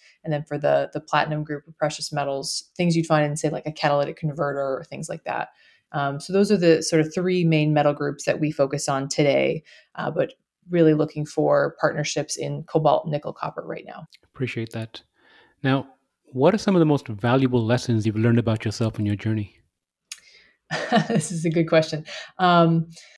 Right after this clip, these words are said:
Speaker 1: the most valuable things I've learned about myself, um, I really enjoy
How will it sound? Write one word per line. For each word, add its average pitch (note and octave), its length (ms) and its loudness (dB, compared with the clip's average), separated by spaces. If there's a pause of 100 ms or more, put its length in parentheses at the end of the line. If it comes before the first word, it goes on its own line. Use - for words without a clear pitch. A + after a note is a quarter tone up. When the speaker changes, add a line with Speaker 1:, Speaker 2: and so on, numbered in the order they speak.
(260)
Speaker 1:
the F#3 140 -4
most F#3+ 260 -2
valuable C4 320 4
things B3 220 -2
I've F#3 120 2
learned F#3+ 180 0
about F3 200 0
myself, D#3+ 800 2
um, D#3 600 2 (560)
I E3+ 580 2
really A#3 520 0
enjoy E3+ 840 4